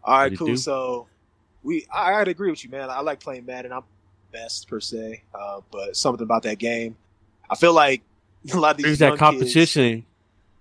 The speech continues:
Speaker 1: Yeah, it's
Speaker 2: Yeah.
Speaker 1: 'cause, you know, play on the street, play pickup games, like, you just
Speaker 2: Yeah.
Speaker 1: kinda feel like you in the game. It's relate to, so I,
Speaker 2: Oh.
Speaker 1: that's all. I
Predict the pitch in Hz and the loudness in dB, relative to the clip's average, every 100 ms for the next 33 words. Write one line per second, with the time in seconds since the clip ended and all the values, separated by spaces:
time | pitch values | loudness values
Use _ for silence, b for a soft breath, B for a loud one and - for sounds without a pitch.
0 | _ 123 147 156 160 151 139 131 123 110 | _ -4 0 2 2 0 -2 -6 -6 -4
1 | 104 90 82 131 170 214 185 165 170 _ | -6 -8 -8 -8 -6 -2 0 0 -6 _
2 | _ _ 185 160 131 _ - 123 123 - | _ _ -4 -4 -6 _ -16 -16 -14 -14
3 | 143 139 135 _ _ _ _ - 120 143 | -12 -12 -12 _ _ _ _ -8 -8 -6
4 | 131 117 127 127 117 120 113 - 113 117 | -8 -4 -4 -4 -4 -6 -6 -10 -8 -6
5 | - - _ _ - - _ - 101 98 | -6 -12 _ _ -20 -20 _ -14 -10 -4
6 | 123 123 139 135 135 143 147 143 190 143 | -4 -4 0 0 0 -2 0 4 4 2
7 | 120 - - _ _ - 123 131 - 107 | -4 -12 -14 _ _ -8 -6 -6 -10 -12
8 | - 107 135 _ - 113 - - _ _ | -8 -6 -6 _ -20 -20 -20 -20 _ _
9 | 117 113 117 113 _ _ _ _ _ _ | -8 -4 -2 -2 _ _ _ _ _ _
10 | _ _ _ _ _ - 113 113 | _ _ _ _ _ -4 -2 -2